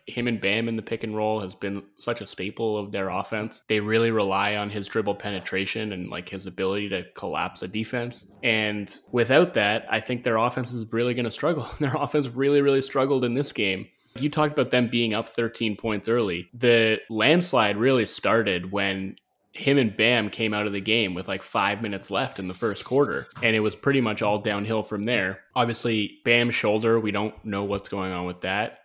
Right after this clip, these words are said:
Uh, and whether, A, he's gonna be able to play, B, whether it's going to hamper him to the point that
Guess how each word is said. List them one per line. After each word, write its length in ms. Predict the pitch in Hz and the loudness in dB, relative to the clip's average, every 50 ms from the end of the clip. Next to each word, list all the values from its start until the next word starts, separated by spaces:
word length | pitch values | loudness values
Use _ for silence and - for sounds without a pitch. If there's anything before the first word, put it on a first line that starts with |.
| _ _ | _ _
Uh, 280 | 95 92 87 87 87 - | -8 -6 -6 -6 -6 -8
and 300 | - 92 90 90 87 - - _ _ | -8 -8 -8 -8 -10 -12 -14 _ _
whether, 540 | - 101 95 95 92 98 98 95 92 95 - - _ _ _ _ _ _ _ _ _ _ _ _ _ - | -4 -2 -2 0 2 2 2 2 2 0 -4 -12 _ _ _ _ _ _ _ _ _ _ _ _ _ 4
A, 240 | 113 107 110 113 117 | 6 6 8 6 6
he's 200 | 113 117 107 - | 4 2 0 2
gonna 180 | - 113 110 | 2 2 4
be 100 | 101 107 | 4 4
able 160 | 107 101 104 95 | 4 4 2 0
to 60 | 92 | -2
play, 340 | - - 104 101 104 107 107 | -4 -2 -2 0 2 0 0
B, 560 | 104 104 107 107 113 120 117 113 110 - _ _ _ _ - - | -2 -2 0 2 2 2 2 0 -4 -8 _ _ _ _ -12 -2
whether 420 | - 101 98 95 104 101 101 101 101 | 0 0 2 2 2 0 2 2 0
it's 180 | 98 98 - | 0 -2 -6
going 300 | - - - 98 101 101 | -8 -4 -2 -2 0 0
to 80 | 95 95 | -2 -4
hamper 400 | - 101 107 104 104 - 107 98 | -2 0 0 0 0 0 -2 -2
him 380 | 95 104 104 104 104 113 123 - - _ _ _ _ _ | -2 0 -2 0 -2 -2 -6 -10 -16 _ _ _ _ _
to 80 | - 113 | -6 -6
the 100 | 110 98 | -6 -4
point 340 | - - 110 104 101 - | 0 0 0 0 0 2
that 160 | - 104 95 | 2 2 2